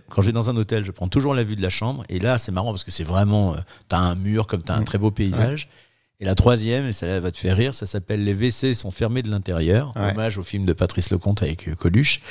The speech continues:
Speaker 1: Non, pas Patrice Lecomte, je dis des bêtises, je sais plus, euh, Jean-Marie
Speaker 2: Un fi-, un film avec Coluche.
Speaker 1: Avec
Speaker 2: On
Speaker 1: Coluche,
Speaker 2: va
Speaker 1: ouais,
Speaker 2: retrouver
Speaker 1: tout à
Speaker 2: qui
Speaker 1: fait.
Speaker 2: c'est.
Speaker 1: Euh, Jean-Marie Poiret, voilà. Et, euh, en fait, euh,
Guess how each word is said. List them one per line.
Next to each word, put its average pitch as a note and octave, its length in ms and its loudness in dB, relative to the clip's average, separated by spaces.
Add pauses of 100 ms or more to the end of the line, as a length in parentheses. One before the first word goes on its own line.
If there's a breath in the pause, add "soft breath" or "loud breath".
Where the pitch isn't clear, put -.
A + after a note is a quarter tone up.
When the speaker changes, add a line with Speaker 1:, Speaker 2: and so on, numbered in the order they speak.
(640 loud breath)
Speaker 1:
Non, A2+ 160 6
pas C#3+ 180 -2
Patrice A#2+ 360 -2
Lecomte, F#2 260 -6
je - 120 -8
dis F#2 60 4
des G2 80 6
bêtises, F2+ 200 -2
je A2 100 6
sais A2 160 -2
plus, E2+ 240 -6
euh, F#2 240 -2
Jean-Marie A2+ 300 0
Speaker 2:
Un A2 60 2
fi-, A#2+ 140 -6
un B2 140 0
film A#2+ 180 0
avec G#2+ 160 2
Coluche. G2+ 360 -4 (100)
Speaker 1:
Avec G2+ 180 -4
Speaker 2:
On - 40 -10
Speaker 1:
Coluche, A2 260 2
Speaker 2:
va G#2+ 80 -2
Speaker 1:
ouais, G#2+ 80 4
Speaker 2:
retrouver G2 180 0
Speaker 1:
tout G#2 60 2
à F#2 60 2
Speaker 2:
qui F2+ 60 -2
Speaker 1:
fait. A#2+ 240 0 (480 loud breath)
Speaker 2:
c'est. G#2 60 2
Speaker 1:
Euh, A2 60 4
Jean-Marie C3+ 320 2
Poiret, E2+ 260 0
voilà. E2 160 -6 (340 loud breath)
Et, C3+ 240 6
euh, C3 240 2
en B2 140 -2
fait, - 320 -6
euh, G2+ 760 0